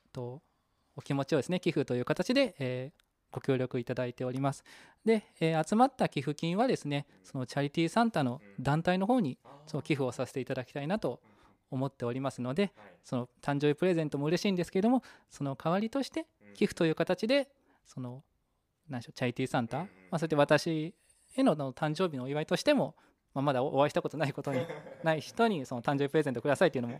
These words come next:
Speaker 1: あれなんですけども、
Speaker 2: うんうんうん。
Speaker 1: はい、そういう活動をしておりますので、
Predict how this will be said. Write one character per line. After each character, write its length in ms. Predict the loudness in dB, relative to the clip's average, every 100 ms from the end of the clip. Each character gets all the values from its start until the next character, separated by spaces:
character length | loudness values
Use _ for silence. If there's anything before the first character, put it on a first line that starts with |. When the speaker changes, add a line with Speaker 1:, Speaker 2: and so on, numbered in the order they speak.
| -2
Speaker 1:
あ 80 |
れ 120 | 0 2
な 100 | 2
ん 60 |
で 60 | 0
す 60 | -4
け 80 | -10
ど 40 |
も、 40 | -10
Speaker 2:
う 20 |
ん 40 |
う 20 |
ん 40 | -20
う 20 |
ん。 20 | -20 -20 -6
Speaker 1:
は 200 | 2 2
い、 40 |
そ 160 | 2 0
う 40 |
い 20 |
う 20 | 0
活 220 | -2 -4
動 100 | -6
を 40 |
し 60 | -4
て 80 | -4
お 40 |
り 60 | -2
ま 100 | -2
す 120 | -2
の 120 | -2
で、 200 | -2 -8